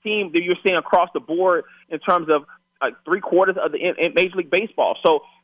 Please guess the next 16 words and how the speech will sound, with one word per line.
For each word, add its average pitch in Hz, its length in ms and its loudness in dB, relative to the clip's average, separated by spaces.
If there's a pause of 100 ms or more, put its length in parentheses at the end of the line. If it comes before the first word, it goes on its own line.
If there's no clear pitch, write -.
(140)
sports 330 360 -2
has 214 180 -6
actually 185 320 -2
led 165 340 2
the 170 80 -4
way 165 320 -2
to 143 140 -12
being 147 260 -8 (220)
safe 247 240 0 (100)
in 139 140 -4
this 120 100 -2 (100)
pandemic. 104 520 -2
In 107 100 -4
my, 107 140 4 (260)
and, 127 120 -2
we, 147 60 -8